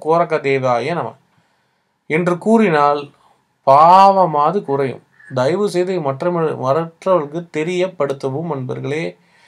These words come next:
இது வந்து மிகவும் சக்தி வாய்ந்த குறிப்புகள். இதை ஃபாலோ பண்ணும்போது உங்க வாழ்க்கை நல்ல மாற்றங்கள் மாறும்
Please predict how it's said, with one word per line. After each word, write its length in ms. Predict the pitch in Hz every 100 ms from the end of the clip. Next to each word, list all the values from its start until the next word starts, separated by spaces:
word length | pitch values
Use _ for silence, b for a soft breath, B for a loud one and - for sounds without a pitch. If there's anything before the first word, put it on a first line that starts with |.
| b b b b
இது 200 | 156 160
வந்து 360 | 156 170 180 208
மிகவும் 480 | 156 160 170 196
சக்தி 320 | 196 160 - 170
வாய்ந்த 340 | 170 190 190
குறிப்புகள். 540 | 160 156 151 135 156
இதை 240 | 151 147 147 139
ஃபாலோ 280 | 139 165 180
பண்ணும்போது 480 | 156 151 143 143
உங்க 180 | 180 170
வாழ்க்கை 360 | 143 143 165 170
நல்ல 340 | 139 139 175
மாற்றங்கள் 540 | 160 147 160 175 160 143
மாறும் 540 | 131 131 139 143 165